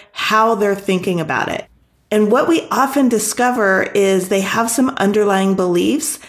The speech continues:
that stand in direct opposition to this desire to bring ease into the studio.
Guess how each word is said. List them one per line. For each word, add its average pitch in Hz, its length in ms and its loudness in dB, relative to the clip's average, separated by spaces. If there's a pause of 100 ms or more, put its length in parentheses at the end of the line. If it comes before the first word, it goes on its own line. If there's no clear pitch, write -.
(100)
that 202 180 -2
stand 208 540 0 (100)
in 196 200 2
direct 190 560 -2
opposition 214 1000 0
to 220 380 2
this 208 260 0
desire 202 640 0
to 233 160 -2
bring 202 500 -2
ease 202 400 -4
into 185 400 -4
the 175 80 -2
studio. 175 640 -2